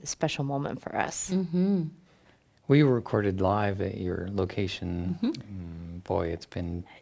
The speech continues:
Speaker 3: a
Speaker 1: About
Speaker 3: year.
Speaker 1: two years.
Speaker 2: We were
Speaker 3: Yeah, two
Speaker 2: actually
Speaker 3: years.
Speaker 2: just talking
Speaker 1: Yeah, we were
Speaker 2: about
Speaker 1: just
Speaker 2: that,
Speaker 1: talking
Speaker 3: Wow.
Speaker 1: about
Speaker 2: trying to
Speaker 1: that.
Speaker 2: figure
Speaker 1: So I
Speaker 2: out when
Speaker 1: think
Speaker 2: it
Speaker 1: it was
Speaker 2: was.
Speaker 1: right at the end of two thousand and sixteen.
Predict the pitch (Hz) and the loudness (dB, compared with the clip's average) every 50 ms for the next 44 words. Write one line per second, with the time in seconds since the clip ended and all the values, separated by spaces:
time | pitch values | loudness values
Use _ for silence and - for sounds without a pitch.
0 | _ 196 - - - 95 90 87 82 208 196 196 202 214 233 240 - _ - - | _ -20 -20 -14 -10 -8 -6 -2 0 0 0 0 0 -4 -8 -10 -12 _ -8 -6
1 | 233 214 202 196 190 208 240 240 - - - - - _ - 175 180 180 180 170 | -4 -4 -4 -4 -4 -4 -6 -6 -6 -6 -8 -10 -12 _ 0 4 8 8 10 10
2 | 175 180 139 147 185 170 156 170 180 185 - - 202 180 185 202 214 202 - - | 8 8 6 6 6 6 6 6 2 2 8 10 10 10 12 10 8 8 10 10
3 | - - 190 208 185 170 165 208 202 - 107 - - - - 190 180 185 - 233 | 10 10 10 10 10 12 12 12 12 10 8 10 10 10 10 10 8 8 10 10
4 | 202 202 175 175 165 175 196 175 175 170 180 180 175 160 170 175 - 180 175 214 | 10 10 10 8 8 8 6 6 8 10 10 12 10 10 8 8 8 8 8 6
5 | 170 165 165 165 165 165 175 185 185 190 196 196 185 190 - 190 190 190 185 185 | 6 6 6 6 4 4 6 8 8 8 8 6 6 4 2 0 2 4 4 4
6 | 180 165 - - 185 175 - 175 170 165 - 180 170 165 160 - - 156 - - | 2 0 0 -2 -2 2 4 4 2 4 2 0 -2 -2 -2 -2 -4 -4 -4 -6
7 | - - 180 180 165 156 143 | -2 0 0 2 2 0 -2